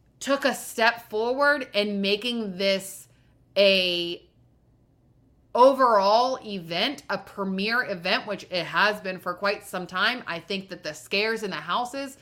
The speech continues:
I'm finally feeling back to, like, when I was going through some of the original houses ten years ago, where I was getting some of those scares coming out of the ceilings, coming out of the floors.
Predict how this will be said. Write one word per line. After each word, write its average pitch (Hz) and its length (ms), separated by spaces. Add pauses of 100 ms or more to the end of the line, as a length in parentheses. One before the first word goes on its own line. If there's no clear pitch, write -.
(1040)
I'm 196 180
finally 220 380
feeling 208 460
back 185 360
to, 190 180
like, 170 320
when 190 480 (220)
I 180 140
was 180 500
going 196 300
through 208 140
some 214 160
of 202 80
the 175 120
original 220 480
houses 254 540
ten 233 260
years 240 340
ago, 262 300
where 185 120
I 160 80
was 165 120
getting 240 240
some 240 160
of 233 80
those 220 160
scares 247 340
coming 247 280
out 247 140
of 240 60
the 135 60
ceilings, 269 460
coming 269 260
out 247 160
of 185 80
the 156 80 (100)
floors. 302 380